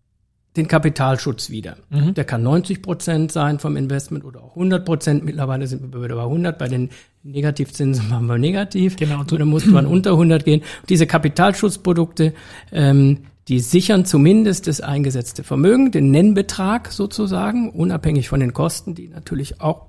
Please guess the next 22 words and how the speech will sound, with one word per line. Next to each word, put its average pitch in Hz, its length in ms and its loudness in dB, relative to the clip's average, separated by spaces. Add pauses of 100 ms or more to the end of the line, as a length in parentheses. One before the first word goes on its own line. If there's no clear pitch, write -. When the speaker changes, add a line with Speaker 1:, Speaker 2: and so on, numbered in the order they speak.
Speaker 1:
wie 147 100 -10
bei 131 140 -4
jedem 151 380 0
Kauf 143 260 -4
und 147 100 -8
Verkauf, 135 380 -6
auch - 80 -18
bei - 140 -12
Aktien, - 340 -10 (460)
äh, 123 160 -4
dazukommen. - 500 -10
Und - 140 -6
diese 143 160 2
Kapitalschutzzertifikate 151 1200 0
haben 131 160 2
den 120 100 0
Vorteil, 170 460 4 (300)
dass 135 240 0
sie 131 180 0 (160)
neben 143 180 2
dem 127 140 2
Kapitalschutz 147 880 -2